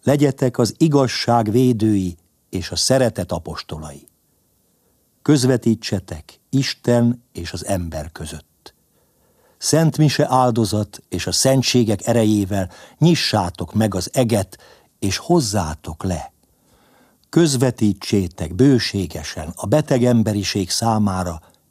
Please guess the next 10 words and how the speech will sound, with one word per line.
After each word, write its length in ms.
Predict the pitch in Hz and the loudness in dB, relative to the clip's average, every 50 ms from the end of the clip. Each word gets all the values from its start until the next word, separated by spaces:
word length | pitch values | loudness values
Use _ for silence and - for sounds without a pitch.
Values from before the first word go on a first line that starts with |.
| _ _ - | _ _ 0
Isten 600 | 156 160 - - - _ - 113 107 104 101 98 | 2 2 2 0 -8 _ -2 0 2 2 2 2
gyógyító 680 | 98 139 151 143 123 98 104 101 92 - - 90 87 82 | 4 4 4 4 4 2 0 -4 -4 -4 -6 -6 -6 -4
kegyelmét 800 | - - 104 92 107 95 90 90 87 85 85 82 80 80 _ - | -4 -4 -2 -2 0 0 0 0 -2 -4 -4 -6 -10 -12 _ -16
és 240 | - - 98 92 - | -12 -10 -8 -6 -2
megváltó 680 | - 127 143 123 101 101 107 95 90 90 - - 87 90 - | 0 2 2 2 0 0 -2 -2 -2 -4 -6 -8 -10 -8 -4
irgalmát. 880 | - 104 92 85 87 90 80 76 73 80 - - - - _ - - _ _ _ _ _ _ - - - - _ _ - | -4 -4 -4 -4 -6 -6 -8 -8 -10 -14 -16 -16 -18 -20 _ -20 -20 _ _ _ _ _ _ -20 -20 -20 -20 _ _ -2
Legyetek 600 | 117 139 165 147 151 135 127 - 123 110 - - | 0 2 2 2 2 0 0 0 -2 -2 -2 -2
a 80 | 107 | -2
bénának 800 | 95 101 135 147 139 135 127 117 110 104 101 98 95 90 - - | 0 2 4 4 4 4 4 4 2 2 -2 -2 -4 -6 -4 0
lába 640 | 113 113 113 117 120 107 98 107 107 104 95 - | 2 2 4 4 4 2 0 -2 -4 -4 -6 -10